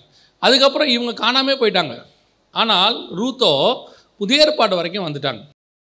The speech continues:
The difference என்ன காரணமாக இருக்கும் அப்படின்னு சொல்லி பார்த்தீங்கன்னா, இப்போ இவங்க ரெண்டு பேரை பாருங்க, லேயாளையும் ராகேலையும் நீங்க பார்த்தீங்கன்னா, ரெண்டு பேரும் ஒரே ஸ்டார்டிங் பாயிண்ட், ஒரே இடத்துல தொடங்குறாங்க. என்ன சொல்லி தொடங்குறாங்க அப்படின்னா, "எங்களுக்கு, எங்கள் தகப்பன் வீட்டில்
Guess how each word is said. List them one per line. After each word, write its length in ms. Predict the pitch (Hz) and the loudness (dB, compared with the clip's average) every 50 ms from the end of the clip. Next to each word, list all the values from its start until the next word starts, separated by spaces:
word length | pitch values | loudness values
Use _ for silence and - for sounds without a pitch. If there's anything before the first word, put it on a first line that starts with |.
| _ _ _ _ _ 185 | _ _ _ _ _ -4
The 80 | 185 185 | -2 0
difference 760 | 269 277 254 285 302 226 170 - - - - - - - _ _ _ _ _ _ _ _ | 0 0 0 2 0 0 0 -2 -4 -6 -8 -10 -14 -20 _ _ _ _ _ _ _ _
என்ன 300 | 180 220 254 277 294 - | -2 0 2 0 0 -2
காரணமாக 720 | - - 196 196 226 240 226 226 208 196 196 170 185 175 | -2 -2 0 2 2 0 0 -2 -2 -2 0 0 2 0
இருக்கும் 520 | 160 156 151 165 - 165 156 143 131 123 - - | 0 0 -2 -4 -4 -4 -4 -4 -6 -8 -6 -4
அப்படின்னு 220 | 165 165 185 196 | -4 -2 -2 -4
சொல்லி 240 | 165 151 175 156 156 | -4 -6 -6 -8 -4
பார்த்தீங்கன்னா, 520 | 180 165 170 165 160 139 139 180 254 151 | -2 -2 -2 -2 -4 -8 -8 -8 -8 -8
இப்போ 520 | 262 214 196 208 220 208 175 151 135 110 - - - - - _ _ _ | -8 -8 -2 0 2 2 4 2 0 -2 -6 -10 -18 -20 -20 _ _ _
இவங்க 280 | 190 240 294 302 302 | -4 -2 4 4 4
ரெண்டு 220 | 277 262 240 226 226 | 4 4 2 0 0
பேரை 200 | 226 214 202 180 | 0 -2 -2 -2
பாருங்க, 480 | 175 160 147 143 139 143 165 185 208 | -2 -2 -2 -2 -2 -2 -2 -2 0
லேயாளையும் 520 | 196 180 196 208 202 196 185 190 196 185 160 | 0 0 2 2 2 2 0 -2 -2 -2 0
ராகேலையும் 420 | 160 175 165 180 180 170 170 165 | 0 0 0 0 -2 -2 -4 -6
நீங்க 180 | 165 151 147 135 | -8 -10 -12 -6
பார்த்தீங்கன்னா, 560 | 127 156 160 151 160 143 131 113 120 151 190 | -6 -6 -4 -4 -6 -10 -10 -8 -6 -6 -4
ரெண்டு 280 | 180 202 226 254 302 - | -4 -4 -4 -4 -4 -4
பேரும் 220 | 240 220 247 220 | -4 -4 -4 -2
ஒரே 200 | 208 226 254 226 | 2 2 2 2
ஸ்டார்டிங் 520 | - - - 220 208 180 220 214 202 185 | 2 0 -2 -2 -2 -2 -6 -8 -10 -10
பாயிண்ட், 340 | - 170 156 127 120 - - _ _ _ _ _ _ _ _ _ _ _ | -8 -8 -8 -8 -10 -14 -20 _ _ _ _ _ _ _ _ _ _ _
ஒரே 380 | _ 175 208 254 285 269 247 226 | _ 4 6 8 8 8 6 4
இடத்துல 300 | 208 208 185 226 247 - - - | 2 0 -2 -2 -4 -4 -2 0
தொடங்குறாங்க. 640 | 202 202 214 233 226 214 190 175 147 120 110 - - - _ 151 | 0 2 2 0 0 0 -2 -2 -2 -4 -8 -14 -18 -20 _ -10
என்ன 240 | 156 180 226 285 277 | -6 -4 -2 0 0
சொல்லி 220 | - 254 240 226 | 2 0 0 0
தொடங்குறாங்க 480 | 233 208 185 175 175 175 170 160 151 151 | -4 -4 -6 -6 -6 -4 -2 -2 -2 -2
அப்படின்னா, 600 | 143 135 143 139 127 120 127 175 220 247 240 - - - - _ _ _ | -4 -6 -6 -8 -6 -2 0 0 0 0 -2 -4 -10 -18 -20 _ _ _
"எங்களுக்கு, 500 | 160 190 247 262 262 254 247 - 226 208 | -2 0 0 2 0 0 -2 -2 -2 0
எங்கள் 220 | 196 190 180 170 | 0 0 -2 -4
தகப்பன் 400 | - 302 - 240 226 240 240 226 | -4 -4 -2 -2 -2 0 -2 -4
வீட்டில் 460 | 214 202 180 214 247 302 - - - | -4 -4 -6 -6 -6 -6 -8 -12 -20